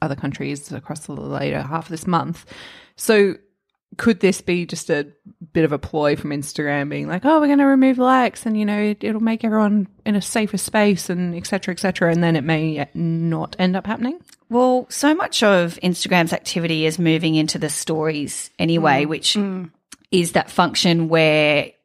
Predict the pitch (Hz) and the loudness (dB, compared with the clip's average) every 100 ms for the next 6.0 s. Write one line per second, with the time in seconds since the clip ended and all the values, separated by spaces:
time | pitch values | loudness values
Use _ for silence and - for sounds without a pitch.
0 | _ - 170 - 156 160 156 165 160 156 | _ -6 -4 0 -2 -2 -4 0 0 2
1 | 156 143 147 156 156 156 165 - 151 151 | 0 0 0 -2 -2 -4 -6 -2 -2 0
2 | 165 147 147 151 147 151 180 160 160 160 | 0 2 2 0 -4 -6 -2 -2 0 -2
3 | - 156 147 160 - 175 156 - - 175 | -4 -4 -4 -4 -4 -6 -6 -6 -2 -2
4 | 156 - 160 156 156 151 143 - 175 156 | -4 -4 0 0 2 0 -2 -2 -2 -2
5 | 151 160 156 - - 165 147 156 147 147 | -4 -4 -6 -6 -2 0 2 0 -2 -4